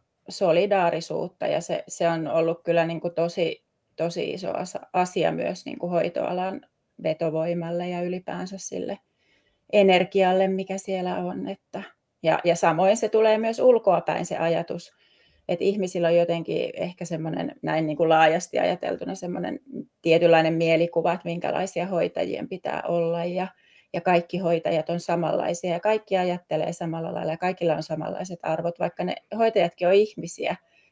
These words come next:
ja heillä on ihan yhtä lailla erilaisia, erilaisia arvoja. He ajattelee terveydestä eri tavalla ja, ja hoitamisesta. Tietysti kaikki haluaa hoitaa, niinku, hyvin, mutta sitäkin voi tehdä monella eri tavalla. Ei se tarvi olla, niinku, se,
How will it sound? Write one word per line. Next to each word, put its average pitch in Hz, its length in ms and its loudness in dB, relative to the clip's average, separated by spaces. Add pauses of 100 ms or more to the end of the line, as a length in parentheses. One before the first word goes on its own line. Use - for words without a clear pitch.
(260)
ja 165 80 0
heillä 190 300 6
on 175 100 0
ihan 196 240 -2
yhtä 190 260 0
lailla 175 260 6
erilaisia, 170 720 0 (340)
erilaisia 175 640 2
arvoja. 165 440 2
He 170 100 -4
ajattelee 170 560 -2
terveydestä 170 720 -2
eri 165 260 -6
tavalla 170 480 -6
ja, 175 180 -4 (640)
ja 160 140 -2
hoitamisesta. 175 920 0
Tietysti 180 340 0
kaikki 190 360 2
haluaa 175 320 2
hoitaa, 185 360 2
niinku, 180 200 -2
hyvin, 190 420 2
mutta 185 220 -4
sitäkin 190 380 -2
voi 175 140 2
tehdä 185 320 0 (420)
monella 208 340 4
eri 214 200 2
tavalla. 208 440 2
Ei - 100 0
se 190 120 -8
tarvi 190 380 0
olla, 190 260 6
niinku, - 320 -8
se, - 240 -4